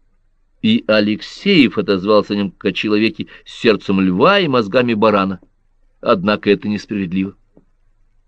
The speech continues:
Корнилова отличали живой практический ум и здравый смысл, хотя, как многие солдаты такого склада, он невысоко ставил политику и политиков. Говорили, что он придерживается прогрессивных взглядов,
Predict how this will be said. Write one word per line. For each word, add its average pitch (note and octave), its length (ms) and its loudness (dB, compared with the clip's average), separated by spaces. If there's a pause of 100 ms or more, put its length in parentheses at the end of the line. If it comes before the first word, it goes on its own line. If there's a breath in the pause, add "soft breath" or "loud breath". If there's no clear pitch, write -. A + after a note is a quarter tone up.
(200)
Корнилова E3 560 4
отличали G2+ 480 2
живой F3+ 380 0
практический F#2+ 680 -4
ум C3+ 280 4 (240 loud breath)
и F#2+ 100 0
здравый F2 380 2
смысл, B2 580 -2 (320)
хотя, G#2+ 500 0
как - 200 -10
многие G#2 400 2
солдаты G#2 640 -2 (340 soft breath)
такого G#2+ 320 4
склада, G#2+ 400 0
он G#2 140 4
невысоко A2 440 0
ставил G#2+ 380 2
политику G#2 560 -2
и F#2+ 80 0
политиков. F#2 640 -8 (320 loud breath)
Говорили, F#2+ 360 -2
что G2+ 180 -4
он F#2+ 80 -2
придерживается A2+ 880 0 (160 loud breath)
прогрессивных G2 640 -2
взглядов, F2+ 680 -2